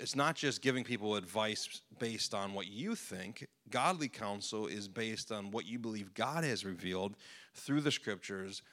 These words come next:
about how we ought to live our lives. And many times the way into disciple-making relationships is through counsel. People come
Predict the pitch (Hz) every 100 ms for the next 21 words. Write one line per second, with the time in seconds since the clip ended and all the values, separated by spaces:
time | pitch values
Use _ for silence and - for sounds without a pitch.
0 | - - 110 104 117 123 123 117 - 117
1 | 110 - 104 101 98 101 92 123 101 104
2 | 120 131 208 - 139 117 104 117 123 143
3 | 135 127 180 196 - 131 120 117 - -
4 | - 117 139 131 127 127 120 113 113 147
5 | 135 - 107 - - 113 107 - 123 -
6 | 151 135 - - _ 127 120 127 117 113
7 | 127